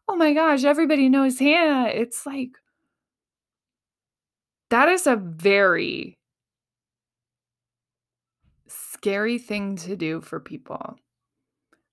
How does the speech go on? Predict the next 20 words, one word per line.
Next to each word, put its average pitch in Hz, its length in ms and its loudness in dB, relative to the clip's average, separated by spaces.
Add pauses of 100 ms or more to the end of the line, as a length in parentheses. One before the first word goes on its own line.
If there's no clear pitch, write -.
to 214 160 -8
really 233 580 4
live 190 340 -6
life, - 560 -8 (1400)
you 208 120 -4
know, 214 340 2 (680)
and 214 380 2 (300)
let 220 500 0
people - 540 -2 (180)
into 208 640 -2
that - 340 -4
life, - 580 -10 (320)
especially 214 960 0
when 208 220 0
you 190 160 -6
do 196 260 -8
it - 220 -8
in 196 220 -10
this - 360 -12
way. 214 440 -2